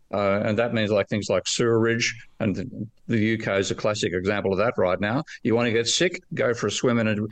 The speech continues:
in a U K river because you've privatised the sewerage systems.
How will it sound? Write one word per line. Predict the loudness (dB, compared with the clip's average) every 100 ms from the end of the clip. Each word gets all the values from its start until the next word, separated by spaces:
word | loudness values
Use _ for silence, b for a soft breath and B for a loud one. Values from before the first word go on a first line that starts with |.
| B B
in | -2 0
a |
U | 2 2 0
K | 0 0
river | 2 2 2
because | 0 -2 -2
you've | -2
privatised | -2 -2 -2 -2 -2 -2
the | -2
sewerage | 0 0 0 -2
systems. | -4 -4 -6 -6